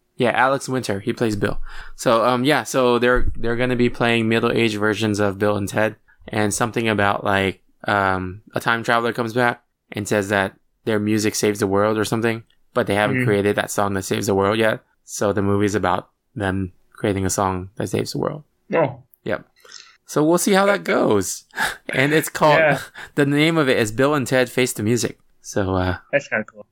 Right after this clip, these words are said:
Speaker 2: I, I kinda like that.
Speaker 1: yeah. Uh, let's see. Marvel
Speaker 2: Mm.
Speaker 1: Spider-Verse. You wanna talk about that?
Speaker 2: Wait, wait, Marvel Spider-Verse? Oh, oh, oh, okay. Uh, i-, in short, uh, Disney finally,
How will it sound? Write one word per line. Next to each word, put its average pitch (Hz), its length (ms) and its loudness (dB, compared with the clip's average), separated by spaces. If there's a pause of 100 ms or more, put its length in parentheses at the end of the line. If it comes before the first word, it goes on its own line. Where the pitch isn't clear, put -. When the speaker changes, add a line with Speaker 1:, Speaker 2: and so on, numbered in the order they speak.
Speaker 2:
I, 113 60 -2
I 107 240 2
kinda 104 160 -2
like 95 80 0
that. 92 260 0
Speaker 1:
yeah. 58 240 -2 (340)
Uh, 113 320 2
let's 120 140 -2
see. 110 220 0
Marvel 127 400 0
Speaker 2:
Mm. 135 40 -4
Speaker 1:
Spider-Verse. 104 840 -4 (200)
You 113 200 -2
wanna 117 200 0
talk 127 200 -2
about 135 220 0
that? 156 260 0 (280)
Speaker 2:
Wait, 123 220 0 (380)
wait, 113 140 2
Marvel 123 280 2
Spider-Verse? 120 580 0
Oh, 151 60 4
oh, 160 400 6
oh, 135 300 4
okay. 110 360 2 (280)
Uh, 165 400 6 (420)
i-, 151 300 2
in 151 140 0
short, 151 600 2 (420)
uh, 123 260 2
Disney 135 420 0
finally, 127 640 2